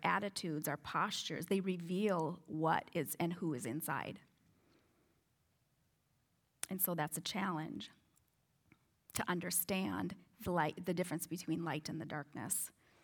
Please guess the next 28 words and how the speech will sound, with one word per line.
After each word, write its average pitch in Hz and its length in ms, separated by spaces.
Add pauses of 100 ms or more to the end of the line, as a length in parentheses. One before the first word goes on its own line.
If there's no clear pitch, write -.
(460)
and 175 160
what 170 160
we 156 120
reflect. - 640 (1900)
And 180 120
then 175 120
we 185 100
go 196 140
back 185 280
to 196 120
the 190 80
darkness. 190 460
The - 120
religious 185 500
leaders 196 640 (960)
Jesus 185 380
encountered, 175 800 (1600)
and 190 80
he 185 160
gives 190 360
warnings 185 640
of 170 160
what 175 140
is 170 160
to 185 80
come. 180 480 (1800)
And 208 100
he's 196 240